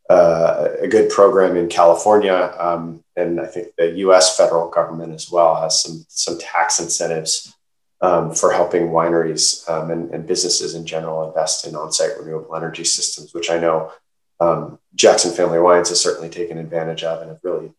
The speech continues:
driven the R O I of a lot of our climate investments. Um, but I'd be interested, uh, to, to know if there are any similar programs in either Spain or, or Chile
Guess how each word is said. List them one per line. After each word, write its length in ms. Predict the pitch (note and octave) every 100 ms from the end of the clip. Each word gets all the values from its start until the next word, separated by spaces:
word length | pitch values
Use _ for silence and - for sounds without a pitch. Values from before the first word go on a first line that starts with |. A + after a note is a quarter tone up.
| G2
driven 260 | F2+ F2+
the 120 | E2 E2 D#2+
R 0 | D#2+
O 80 | D#2+
I 220 | D#2+ D#2+
of 80 | D#2
a 40 | D#2
lot 260 | D#2+ F#2
of 80 | - E2+
our 120 | E2 E2+ - _ -
climate 280 | F2 D#2+ D#2+
investments. 540 | D#2 D#2+ - - - - - - _ _ _ _ G#2+
Um, 220 | G2+ F2+
but 80 | A2+
I'd 180 | A#2+ A2+
be 40 |
interested, 500 | B2 B2+ A#2 A2+ G#2+ G#2+ -
uh, 340 | G2 F#2 F2+ - - _ -
to, 100 | F#2+ F#2+ F#2
to 120 | - F#2+
know 180 | G#2+ G#2+
if 120 | -
there 140 | F#2+
are 80 | F#2 F#2
any 120 | F#2
similar 460 | - - C3 G#2+ F#2+ -
programs 520 | G2 F#2+ F#2 F2 E2 F#2+
in 140 | F2+
either 240 | F2+ F#2 E2+
Spain 560 | - - F2+ F#2 F#2
or, 320 | E2+ E2 D#2+ -
or 140 | E2+
Chile 480 | - - F#2+ E2+ D#2+